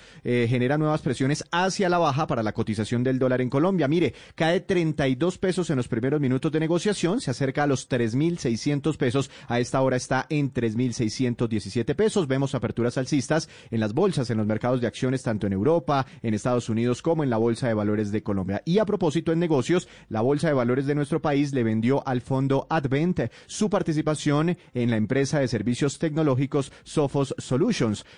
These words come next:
Por esta venta, la Bolsa de Valores de Colombia recibirá, Ricardo, ciento veintinueve mil seiscientos millones de pesos.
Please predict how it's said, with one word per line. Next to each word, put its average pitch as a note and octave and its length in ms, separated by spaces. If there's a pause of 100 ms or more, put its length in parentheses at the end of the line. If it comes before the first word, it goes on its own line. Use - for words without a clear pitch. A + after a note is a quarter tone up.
Por C3 140
esta E3+ 180
venta, D#3 300
la B2+ 60
Bolsa B2 280
de C#3+ 60
Valores D3 260
de D#3 80
Colombia C#3 480
recibirá, D#3+ 480
Ricardo, B2+ 400
ciento F#3+ 460
veintinueve A2+ 460
mil C3 180
seiscientos A#2+ 540
millones G#2+ 520
de G2+ 160
pesos. - 480